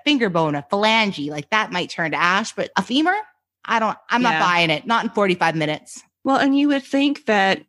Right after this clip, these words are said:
Speaker 2: as soon as they got on the scene and they heard that there were five children missing and potentially lost in the fire, that as soon as they heard that there were potential fatalities,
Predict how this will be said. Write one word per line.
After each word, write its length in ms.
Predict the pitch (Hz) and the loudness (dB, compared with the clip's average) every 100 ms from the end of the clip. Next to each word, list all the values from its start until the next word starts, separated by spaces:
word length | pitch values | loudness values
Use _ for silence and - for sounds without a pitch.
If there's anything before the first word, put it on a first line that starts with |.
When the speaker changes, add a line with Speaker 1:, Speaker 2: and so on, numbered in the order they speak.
| - | -2
Speaker 2:
as 140 | 202 | -2
soon 220 | - 254 | 0 2
as 140 | 262 247 | 2 2
they 100 | 226 | 0
got 200 | 190 180 | 2 2
on 140 | 180 | 2
the 80 | 165 | 0
scene 440 | - 208 180 165 | -2 0 2 2
and 180 | - 175 | 0 -2
they 100 | 170 | -2
heard 680 | 160 - 208 202 196 185 - - | -4 0 4 6 4 2 -6 -4
that 260 | 170 156 - _ - | 0 0 -2 _ -6
there 200 | 185 160 | -2 0
were 140 | 156 | -2
five 580 | 151 185 175 190 196 208 | -2 0 2 4 0 -2
children 560 | - 190 170 180 175 156 | -4 -2 0 0 0 -2
missing 600 | 175 165 - 120 71 - - | 0 0 0 -4 -6 -6 -2
and 100 | 196 | 0
potentially 580 | 175 - 202 196 214 202 | 2 4 2 4 2 4
lost 480 | 165 151 147 - | 2 2 0 -2
in 140 | 180 160 | -4 -4
the 80 | 151 | -6
fire, 520 | - 123 65 - - | -6 -6 -6 -6 0
that 240 | 190 175 | 2 2
as 120 | 190 185 | 2 -2
soon 300 | - 254 294 | 2 4 4
as 160 | 311 | 4
they 140 | 269 208 | 4 2
heard 320 | 190 185 175 | 4 2 2
that 140 | - | 0
there 180 | 180 175 | 0 0
were 180 | 170 165 | 0 0
potential 640 | - 220 - 170 - 185 | 0 0 2 2 2 0
fatalities, 880 | - 170 - 151 151 180 226 254 | 2 -2 0 0 2 4 4 2